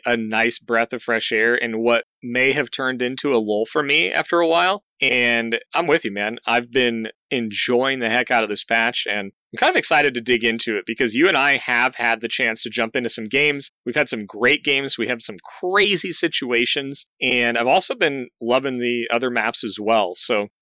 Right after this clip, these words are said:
I'm, uh, I'm with you. Let's, uh, let's jump straight into it, man.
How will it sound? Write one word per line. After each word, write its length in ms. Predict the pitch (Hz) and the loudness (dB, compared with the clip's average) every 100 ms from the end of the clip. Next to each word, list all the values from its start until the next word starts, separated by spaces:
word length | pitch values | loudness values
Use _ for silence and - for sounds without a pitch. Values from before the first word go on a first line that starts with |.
| - | -4
I'm, 400 | 117 120 117 117 | 0 2 0 0
uh, 260 | 110 107 - | 2 0 -2
I'm 140 | 127 | -2
with 180 | 135 - | -2 0
you. 140 | 98 - _ _ | -2 -4 _ _
Let's, 340 | 131 127 - | -2 0 2
uh, 260 | 180 170 170 | 4 4 4
let's 200 | 170 - | 2 -2
jump 200 | - 294 | 0 0
straight 220 | - 311 196 | 0 0 0
into 240 | 269 127 | 0 0
it, 80 | 101 | -2
man. 160 | 101 | -4